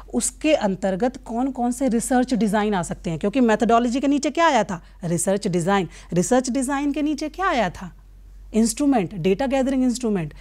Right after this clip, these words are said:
तो मेथोडोलॉजी तक तो हम पहुंच गए। मेथोडोलॉजी कौन सी, अ, निकाल रहे हैं पॉजिटिविज्म और पोस्ट पॉजिटिविज्म?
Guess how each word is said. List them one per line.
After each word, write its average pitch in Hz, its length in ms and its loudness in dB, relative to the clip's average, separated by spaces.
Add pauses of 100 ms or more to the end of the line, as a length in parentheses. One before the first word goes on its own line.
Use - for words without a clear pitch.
(260)
तो 202 60 0
मेथोडोलॉजी 196 540 2
तक 254 100 -2
तो 269 140 0
हम 269 100 2
पहुंच 302 280 -2
गए। 302 200 -2 (480)
मेथोडोलॉजी 208 600 2
कौन 226 240 2
सी, 277 260 0
अ, 214 160 0
निकाल 233 340 2
रहे 262 120 2
हैं 254 160 -2
पॉजिटिविज्म 254 600 0
और 254 60 0
पोस्ट 254 260 -2
पॉजिटिविज्म? 269 580 0